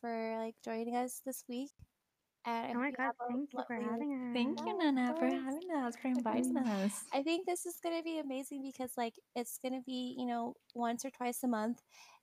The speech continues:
Speaker 1: and it's gonna be super chill, like, hopefully, it'll just be, like,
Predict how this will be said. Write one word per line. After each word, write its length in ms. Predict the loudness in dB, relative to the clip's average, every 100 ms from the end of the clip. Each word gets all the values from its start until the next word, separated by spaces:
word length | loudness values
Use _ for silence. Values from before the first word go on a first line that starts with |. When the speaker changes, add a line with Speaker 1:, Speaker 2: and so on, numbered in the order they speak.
| -4
Speaker 1:
and 280 | 0 0 -2
it's 120 | -8
gonna 180 | -6 -4
be 120 | -2
super 320 | -4 -4 -4
chill, 420 | -2 -2 0 2 2
like, 220 | 0 -2 -12
hopefully, 400 | -6 -6 -2 -2 -2
it'll 40 | -2
just 220 | -6 -4
be, 60 | -4
like, 160 | -4